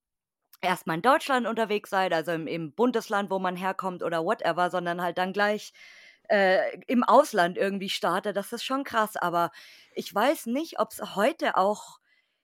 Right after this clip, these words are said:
irgendwie ein bisschen leichter ist, in anderen Ländern was zu finden oder,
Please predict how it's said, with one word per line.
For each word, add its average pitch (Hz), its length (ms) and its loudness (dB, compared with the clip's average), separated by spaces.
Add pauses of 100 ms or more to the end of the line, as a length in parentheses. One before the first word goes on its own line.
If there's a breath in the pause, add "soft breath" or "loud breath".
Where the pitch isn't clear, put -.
(140)
irgendwie 254 380 0
ein 226 100 -4
bisschen 247 520 -4 (180)
leichter 247 880 0
ist, - 440 -10 (600)
in 220 260 -2 (120)
anderen 269 840 -2
Ländern 254 880 -2
was 254 300 -8
zu 240 180 -14
finden 262 800 -6
oder, 196 500 0